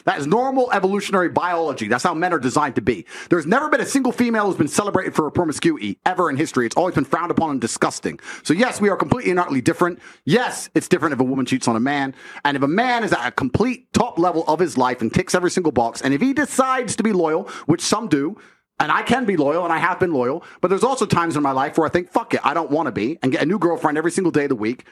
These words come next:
I can do that, and I can decide to do that. If a woman decides to do the same,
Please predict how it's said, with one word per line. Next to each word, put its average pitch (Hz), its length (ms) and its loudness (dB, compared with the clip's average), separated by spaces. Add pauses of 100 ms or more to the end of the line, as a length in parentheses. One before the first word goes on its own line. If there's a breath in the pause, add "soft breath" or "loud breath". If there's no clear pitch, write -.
(200 soft breath)
I 170 140 0
can 180 260 0
do 262 140 2
that, 165 160 0
and 135 100 0
I 151 60 2
can 165 140 0
decide 180 280 0
to 175 80 -6
do 240 80 2
that. 175 160 0
If 131 60 -6
a 147 40 4
woman 214 360 0
decides 147 340 -2
to 139 60 -6
do 147 80 2
the 131 80 0
same, 160 320 -2